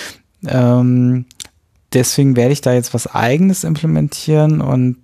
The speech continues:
das wird eigentlich so ein paar, ein bisschen dauern. Also es ist auf meiner Liste drauf, das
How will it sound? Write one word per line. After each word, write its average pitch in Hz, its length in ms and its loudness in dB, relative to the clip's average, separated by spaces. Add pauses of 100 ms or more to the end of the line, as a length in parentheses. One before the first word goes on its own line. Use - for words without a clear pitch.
das - 280 -4
wird 139 220 -4
eigentlich 135 220 -2
so 135 100 2
ein 127 140 0
paar, 127 600 0 (120)
ein 127 160 -6
bisschen 127 380 0
dauern. 110 420 0
Also 113 220 -4
es - 180 -4
ist 143 180 -2
auf 143 160 -2
meiner 120 260 2
Liste 156 380 -4
drauf, 135 480 0
das - 480 -6